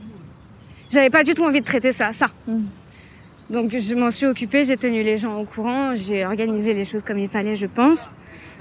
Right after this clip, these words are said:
Speaker 1: Mais, euh, mais c'était important de rester avec les gens qui savaient, encore une fois, comment ça s'est passé. Donc j'ai pas du tout, j'ai pas du tout tenu au soutien, au soutien,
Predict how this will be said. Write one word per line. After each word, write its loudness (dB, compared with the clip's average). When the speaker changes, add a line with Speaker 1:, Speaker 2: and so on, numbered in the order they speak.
Speaker 1:
Mais, 4
euh, 0
mais 0
c'était -4
important 2
de 6
rester -2
avec -4
les 0
gens -2
qui -6
savaient, 0
encore -6
une -6
fois, -8
comment -4
ça -8
s'est -10
passé. -2
Donc 4
j'ai 4
pas 4
du 4
tout, 6
j'ai 0
pas 2
du 2
tout 2
tenu 6
au 2
soutien, 0
au 4
soutien, 0